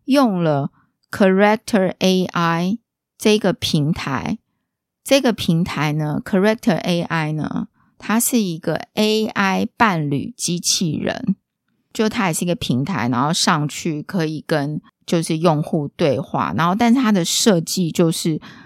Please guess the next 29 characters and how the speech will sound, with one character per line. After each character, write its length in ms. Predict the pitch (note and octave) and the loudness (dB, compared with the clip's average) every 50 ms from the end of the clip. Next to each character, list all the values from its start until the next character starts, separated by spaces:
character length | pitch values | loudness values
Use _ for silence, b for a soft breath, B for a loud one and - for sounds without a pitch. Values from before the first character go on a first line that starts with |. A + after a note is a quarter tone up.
| B B | B B
设 300 | B - - B3+ A#3+ G3 | B 0 4 4 4 4
计 280 | F3+ - - G#3+ G3 F3+ | 2 0 -2 0 0 0
为 280 | D#3+ D3+ C#3+ C3 C#3+ | 0 0 -2 -2 -4
一 140 | C#3 - - | -4 -4 -6
个 260 | C#3+ - D3 C#3 - _ - | -6 -4 -4 -6 -4 _ -2
伴 320 | G3+ F#3+ E3+ D3+ D3 D3 | -2 -2 0 -2 -4 -4
侣 240 | C#3 - B2 A2 - | -4 -4 -6 -6 -8
机 220 | - - - D#3+ - | -6 -6 -6 -6 -4
器 340 | - - - - D#3+ - | -4 -4 -4 -2 -4 -6
人。 380 | - C2+ B1 C#2 - - - G3+ _ _ b b b b b b b b | -6 -6 -8 -8 -8 -8 -10 -12 _ _ b b b b b b b b
那 320 | A#3+ A#3 A3 G#3 G3 A#3+ b b b b b b | -2 0 0 0 -4 -8 b b b b b b
Successor 920 | - - - - B3 B3 B3 - - A#3+ A#3 A#3 B3 - - G3 F3 D#3+ D#3 | -10 -6 -2 0 2 2 2 2 4 4 4 4 2 0 0 0 0 0 0
呢， 380 | D#3 D#3 D3 D3+ D3 D3 E3 A3+ _ _ - | 0 -2 -2 -2 -2 -4 -4 -6 _ _ -8
在 360 | - - A3+ G#3+ F#3+ F3+ F#3 | -2 0 0 0 2 0 -2
和 520 | A#3 - - A#3 G3+ F#3 E3+ E3 F3+ G#3 b b b b b b - | -2 -2 -2 -2 0 0 0 -2 -4 -4 b b b b b b -4
这 140 | - G#3 | -2 -2
个 300 | G3 - E3 D3+ D3 D3 | 0 0 0 -2 0 -4
伴 320 | - - - G#3 G3 F3 E3 | -4 -2 0 0 0 0 0
侣 340 | D3+ C#3+ - - - _ _ _ _ _ _ _ _ | -2 -2 -2 -4 -6 _ _ _ _ _ _ _ _
机 220 | - - G3 G#3 | -6 -4 -2 -2
器 260 | G3+ - - - A#3 G3 | 0 0 0 0 0 0
人， 360 | E3+ D#3 D3+ - - - - | 0 0 0 -2 -2 -4 -4
就 160 | - F3+ F3+ | -2 -2 -2
是 160 | G#3 G3+ F#3 | 0 -2 -4
Character 640 | - - - F3+ E3 E3+ F3+ F#3 - - G#3 E3+ - - | -2 0 0 2 4 4 2 0 0 0 0 0 0 0
A 280 | - F3+ E3+ E3 E3+ E3 | -2 -2 0 0 -2 -4
I， 380 | - - E3 D#3+ D#3 D#3 - B B B B B B B B | -2 -2 -2 0 0 -2 -4 B B B B B B B B
也 160 | - F3+ F3 F3+ | 0 2 2 2
是 360 | - - C4+ C4 A#3+ B3 | 2 0 -2 -2 -2 -2